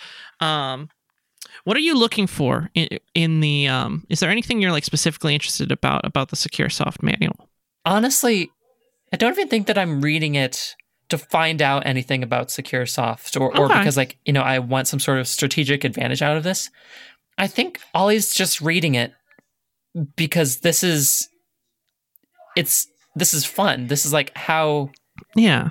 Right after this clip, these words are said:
Speaker 2: this is how she spends her downtime. This is, this is how she relaxes, is with, you know, whatever semblance of a book she can get. And it's, you know,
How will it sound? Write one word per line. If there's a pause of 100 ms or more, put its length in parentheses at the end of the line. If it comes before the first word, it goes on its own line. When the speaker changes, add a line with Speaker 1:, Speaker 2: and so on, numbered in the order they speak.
Speaker 2:
this
is
how
she
spends
her
downtime. (440)
This
is,
this
is
how
she
relaxes,
is
with, (640)
you
know,
whatever
semblance
of
a
book
she
can
get. (840)
And
it's, (100)
you
know,